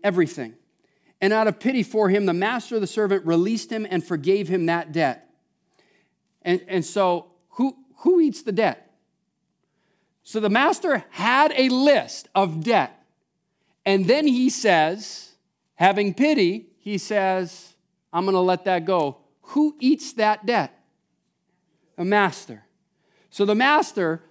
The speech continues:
accrues that debt and says, "I'm gonna cancel it." So he cancels the debt that was owed to him. An insurmountable, unpayable amount, cancels the debt. And then we watch the guy turn around and, and do something that you just go,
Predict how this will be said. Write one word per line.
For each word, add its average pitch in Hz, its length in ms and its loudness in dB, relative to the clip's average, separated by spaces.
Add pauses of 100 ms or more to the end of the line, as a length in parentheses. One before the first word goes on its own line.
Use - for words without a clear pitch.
(180)
accrues 294 800 2
that 262 380 0
debt 262 300 4
and 214 160 -2
says, 233 360 0
"I'm 208 120 0
gonna 202 120 0
cancel 170 500 -4
it." 107 100 -20 (680)
So 202 140 2
he 214 160 2
cancels 285 720 0
the 233 100 2
debt 226 400 0
that 220 100 0
was 208 200 2
owed 196 240 2
to 151 160 -4
him. 117 240 -14 (280)
An 214 140 2
insurmountable, 339 1080 2
unpayable 330 720 2
amount, 233 400 0
cancels 311 520 0
the 233 100 -4
debt. 190 500 -2 (760)
And 226 160 0
then 392 140 0
we 339 100 4
watch 320 320 -2
the 262 60 -6
guy 214 300 2
turn 226 220 -6
around 185 380 0
and, 151 300 -6
and 165 160 -8
do 233 100 -6
something 202 380 -10
that 170 100 -8
you 170 80 -16
just 175 220 -12
go, 151 240 -12